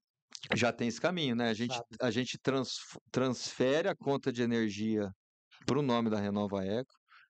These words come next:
Speaker 1: É claro que vão, vai ter as formalizações contratuais todas, os entendimentos.
Speaker 2: Uhum.
Speaker 1: E a partir daí, ele tem muito mais flexibilidade pra transferir os créditos.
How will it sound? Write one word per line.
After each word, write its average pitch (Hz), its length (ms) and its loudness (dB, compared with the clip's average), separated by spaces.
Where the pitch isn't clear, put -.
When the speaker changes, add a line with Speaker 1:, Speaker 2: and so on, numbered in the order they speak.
Speaker 1:
É 107 80 0
claro 110 240 0
que - 140 -6
vão, 104 200 -2
vai 98 140 0
ter - 140 -6
as 101 100 -4
formalizações 101 680 -2
contratuais 95 640 -4
todas, 117 340 -2
os 98 160 -6
entendimentos. 98 760 -2
Speaker 2:
Uhum. 131 300 -4
Speaker 1:
E 110 100 2
a 113 60 2
partir 135 380 -2
daí, 139 340 0
ele 127 220 -2
tem 143 200 -2
muito 151 300 -4
mais 147 280 0
flexibilidade 151 1300 -2
pra 131 140 2
transferir 180 540 -2
os 202 120 -4
créditos. 139 540 -2